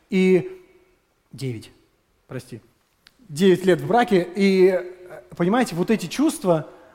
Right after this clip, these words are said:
вот эта вот атмосфера любви, она есть, и я понимаю, что мы ее создаем. Мы создаем эту атмосферу.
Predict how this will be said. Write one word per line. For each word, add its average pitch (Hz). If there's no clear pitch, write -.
вот 175
эта 190
вот 165
атмосфера 180
любви, 175
она 185
есть, 196
и 170
я 175
понимаю, 190
что 175
мы 185
ее 180
создаем. 147
Мы 202
создаем 156
эту 139
атмосферу. 127